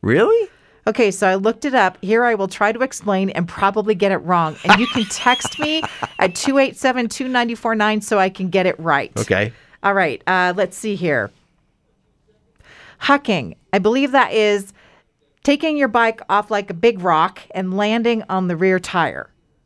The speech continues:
Speaker 1: That's hucking.
Speaker 2: Gracefully. Is that right? Jibbing is when you're kind of doing parkour on anything at the trailhead or in a park, but not a natural rock or trail.
Speaker 1: I guess that makes sense, 'cause o-,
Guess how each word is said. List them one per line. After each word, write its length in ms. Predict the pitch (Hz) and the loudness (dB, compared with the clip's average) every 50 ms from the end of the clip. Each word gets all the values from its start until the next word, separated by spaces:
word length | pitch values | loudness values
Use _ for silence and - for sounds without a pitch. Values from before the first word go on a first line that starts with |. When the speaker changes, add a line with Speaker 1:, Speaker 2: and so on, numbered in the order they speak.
| _ _ _ _ _ | _ _ _ _ _
Speaker 1:
That's 220 | - 78 76 - - | -6 -6 -6 -4 -4
hucking. 280 | 78 - - - - | -6 -6 -6 -10 -8
Speaker 2:
Gracefully. 680 | - - 175 165 160 - - - 113 92 - - - - - | -4 -2 -2 -2 -2 -4 -6 -8 -8 -8 -8 -10 -14 -16 -10
Is 80 | - 160 | -4 0
that 160 | 180 175 - | 0 0 2
right? 320 | - 175 175 180 202 196 - _ - - - - _ - 156 | 2 2 2 2 0 -2 -6 _ -20 -20 -20 -20 _ -12 -8
Jibbing 720 | 143 156 226 320 381 277 262 233 226 226 226 226 233 226 - _ _ _ _ _ _ - | -2 2 2 4 4 4 2 2 2 2 0 -2 -4 -6 -8 _ _ _ _ _ _ 0
is 400 | 202 202 196 196 202 202 196 208 | 2 4 4 4 2 2 0 -2
when 200 | 196 208 220 220 | -2 -2 0 0
you're 120 | 208 202 196 | 0 0 -2
kind 260 | 202 - 233 233 233 | -2 -2 -2 0 0
of 100 | 220 190 | -2 -2
doing 300 | 190 214 208 196 185 180 | 0 0 0 0 0 -2
parkour 760 | - - - 196 190 190 - - - 214 214 220 226 233 - - | -4 -2 0 0 0 0 -2 0 2 2 4 4 4 2 2 0
on 160 | 196 190 165 | -2 -2 -2
anything 480 | - 190 214 214 220 - - 208 202 185 | -2 -2 -2 -2 -2 -2 -2 -2 0 0
at 100 | 175 - | 0 -2
the 80 | 170 | -4
trailhead 680 | 170 - - 196 180 175 175 175 175 185 175 170 170 165 - | -4 -2 0 2 2 2 2 2 2 2 2 2 0 -2 -2
or 160 | 160 156 151 | -2 -2 -2
in 160 | - 165 175 | -2 -4 -6
a 60 | 156 | -6
park, 420 | 143 - 180 170 165 160 165 - - | -6 -2 0 0 2 0 0 -4 -6
but 180 | - 151 - - | -4 -4 -4 -2
not 300 | 175 175 170 156 - _ _ _ - | -2 0 0 0 -2 _ _ _ -4
a 80 | - 175 | -2 -2
natural 840 | 165 160 175 185 185 170 - - - 160 143 127 120 110 104 - _ _ _ _ _ _ _ _ - | 0 0 0 0 0 0 -4 -6 -4 -2 0 0 0 0 -4 -6 _ _ _ _ _ _ _ _ -8
rock 360 | 147 165 170 151 151 - - 151 | -2 0 0 0 0 -2 -4 -6
or 60 | 131 | -6
trail. 480 | - - - 147 131 85 62 58 60 _ _ _ _ _ _ _ _ - | -6 -2 -2 -2 -2 -2 -4 -8 -10 _ _ _ _ _ _ _ _ -4
Speaker 1:
I 80 | 254 | -2
guess 160 | 240 285 254 - | 0 0 2 2
that 120 | 196 165 | 2 4
makes 200 | 127 110 101 - | 4 2 2 2
sense, 220 | - 104 110 104 - | 0 0 0 0 -2
'cause 200 | - - 98 | 0 0 2
o-, 40 | 90 | 2